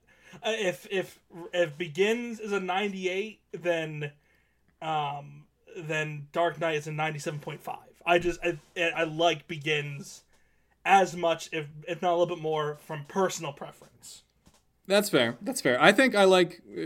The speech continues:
Speaker 2: just to get this out of the way, I think I like, uh, Dark Knight better, um, for two reasons. Um, one, I think they had figured out the hiccups from the first one, and so they were, you,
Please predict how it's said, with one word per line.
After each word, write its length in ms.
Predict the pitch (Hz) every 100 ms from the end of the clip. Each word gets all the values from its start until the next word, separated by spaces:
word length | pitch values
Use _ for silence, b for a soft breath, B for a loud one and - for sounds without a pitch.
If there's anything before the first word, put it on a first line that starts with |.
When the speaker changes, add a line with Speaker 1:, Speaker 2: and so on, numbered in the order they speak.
| 170
Speaker 2:
just 240 | 196 202
to 60 | 175
get 220 | 160 160
this 140 | 151
out 100 | 147
of 60 | 127
the 60 | 123
way, 140 | 131
I 60 | 127
think 160 | 202
I 60 | 220
like, 280 | 185 165 160 156 135
uh, 420 | 143 131 123 120 120 - _ -
Dark 300 | 156 147 147
Knight 380 | 135 127 131 120
better, 420 | 131 123 120 113 b b b b b b b b -
um, 600 | 143 139 135 127 120 117 b b b _ _ _
for 200 | - 170
two 300 | 160 - 180
reasons. 640 | 185 220 214 226 247 - -
Um, 440 | 151 151 139 131 123 _ _ _ _ _ 151 139
one, 460 | 147 185 214 226 220
I 140 | 160
think 320 | 160 190 185
they 240 | 156 156 156
had 240 | 151 147 - _
figured 400 | - - 202 180
out 220 | 160 165
the 80 | -
hiccups 540 | 139 143 160 160 - -
from 260 | - 147
the 80 | 131
first 300 | 135 147 147
one, 300 | 170 185 214 - b b b
and 180 | 139
so 460 | 127 147 135 131 123 - _ _ _ -
they 160 | 135
were, 80 |
you, 80 | 139